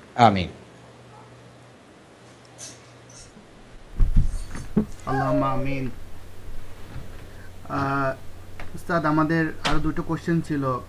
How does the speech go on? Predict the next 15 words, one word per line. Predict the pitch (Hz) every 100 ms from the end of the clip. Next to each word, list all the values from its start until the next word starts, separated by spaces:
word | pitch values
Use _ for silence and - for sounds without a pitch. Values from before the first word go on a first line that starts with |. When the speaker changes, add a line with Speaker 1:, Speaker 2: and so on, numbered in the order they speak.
| - 139
Speaker 2:
আহ, | 131 127 - - - - - - - - - 117 123 -
সময় | 147 151 147
অল্প, | 151 143 - 123 120 - 120
আম, | 120 120 120 - -
Speaker 1:
না, | 151 147 123
ফাদ্দাল, | 139 127
ফাদ্দাল | 151 131 120
আখি, | 107 104
বিসমিল্লাহ, | 98 113 98 82
খুব | -
Speaker 2:
না। | 107
Speaker 1:
দ্রুত, | 104 -
ইনশাআল্লাহ। | 87 101 - - - - - -
Speaker 2:
বারাকাল্লাহু | - 113 107 101
ফিক। | -